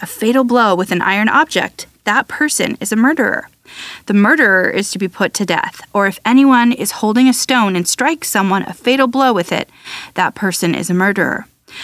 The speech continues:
The murderer is to be put to death. Or if anyone is holding a wooden object and strikes someone a fatal blow with it, that person is a murderer. The murderer is to be put to death.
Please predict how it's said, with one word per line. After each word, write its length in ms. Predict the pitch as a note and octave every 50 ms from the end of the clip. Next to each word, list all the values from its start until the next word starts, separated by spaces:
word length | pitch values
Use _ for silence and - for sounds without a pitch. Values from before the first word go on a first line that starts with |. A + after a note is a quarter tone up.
| - - -
The 80 | - G3+
murderer 460 | G3+ G#3 A#3+ C4+ C4 A#3+ G#3+ G3+ F#3+
is 200 | - - F3 -
to 100 | - F#3+
be 100 | G3 F3+
put 220 | - - F#3 -
to 100 | - -
death. 380 | F3 - G2 - - - - - - _ _ _ _ - _ -
Or 260 | C4+ C#4+ B3 G#3 G3
if 160 | - - - -
anyone 340 | G#3+ B3 D4 F4 F#4 F#4 F4
is 240 | D#4 - - - -
holding 240 | C#4+ C4 B3 A3
a 60 | G3+ F#3
wooden 240 | F#3+ G#3+ G#3+ A3
object 520 | - G3+ A3+ A#3 - - - - - _ - -
and 100 | G3+ G3
strikes 520 | G3 - - - - C#4 D4 E4 E4 -
someone 320 | - - G#3 F#3+ F#3 F3+ -
a 40 | F3+
fatal 360 | - - G3 G#3+ A3+ A#3+ A3+
blow 260 | A3+ B3 C#4+ D4+ D4+
with 180 | - C#4 F3 -
it, 220 | - - - - - - - - - - - - - _
that 200 | - G3+ A3 A3+
person 400 | - - A3+ G#3 - - G#3+ G#3
is 160 | F#3+ F#3+ E3+ F#3
a 40 |
murderer. 520 | F#3 F#3 F#3 F#3 F#3 E3+ - D#2+ - - - _ _ _ - - - - - -
The 100 | - A3+
murderer 500 | A3+ A3 B3+ D4 D#4+ D#4 C#4 A#3 A3 A3
is 200 | - B2 - -
to 80 | - G3
be 80 | G3+ G3
put 260 | - - F#3+ F3 -
to 100 | - F#3
death. 380 | - - - - - - -